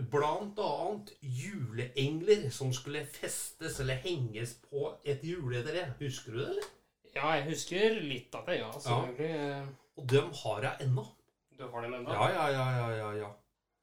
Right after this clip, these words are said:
Speaker 1: Og vet du hvem annen som var skikkelig glad i å lage sånne juleengler, eller?
Speaker 2: Var det det?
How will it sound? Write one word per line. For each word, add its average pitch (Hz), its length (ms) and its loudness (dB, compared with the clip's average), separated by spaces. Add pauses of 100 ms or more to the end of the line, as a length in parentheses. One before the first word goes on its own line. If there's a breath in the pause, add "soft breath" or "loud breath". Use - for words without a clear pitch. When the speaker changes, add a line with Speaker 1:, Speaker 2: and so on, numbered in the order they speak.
(420)
Speaker 1:
Og 160 100 -2
vet 156 160 2
du 165 60 -6
hvem - 180 0
annen 123 320 0
som 151 220 -4
var 131 260 2 (180)
skikkelig - 520 -10
glad 117 240 0
i 127 40 0
å 139 120 2
lage 110 360 -2
sånne 117 220 -2
juleengler, 117 480 0
eller? 226 200 -10 (840 loud breath)
Speaker 2:
Var 120 100 -6
det 123 180 2
det? 175 100 -2